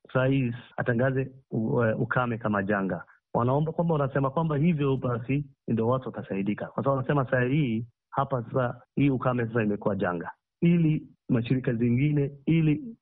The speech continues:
nchi za hapo nje wote wasaidie wakazi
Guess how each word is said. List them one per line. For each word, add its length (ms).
nchi 340
za 180
hapo 300
nje 300
wote 280
wasaidie 560
wakazi 560